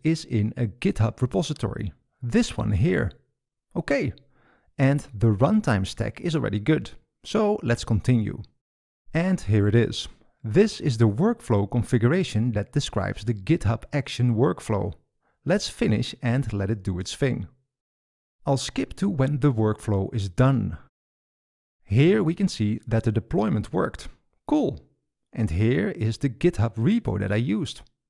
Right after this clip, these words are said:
Okay. This is the code, and this thing here is the workflow file of the GitHub action, which the deployment center created for me.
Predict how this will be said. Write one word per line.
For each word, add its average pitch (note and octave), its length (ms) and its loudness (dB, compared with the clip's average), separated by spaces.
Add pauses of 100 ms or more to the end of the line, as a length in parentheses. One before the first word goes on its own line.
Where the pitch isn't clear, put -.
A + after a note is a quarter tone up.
(160)
Okay. G3 400 -4 (760)
This B2+ 400 4
is D3 180 -4
the D3+ 80 2
code, C3 500 2 (240)
and A#2 280 4
this B2+ 320 0
thing D3 220 2
here D#3 460 2
is B2 260 0
the D3+ 120 0
workflow D#3 560 2
file G#2+ 520 0
of A#2 140 -4
the C3 60 0
GitHub C3 460 0
action, A2+ 400 -4 (280)
which - 280 -2
the B2+ 160 -2
deployment G3 520 0
center A2 320 -2
created G#2+ 420 -2
for G3 240 0
me. - 240 -4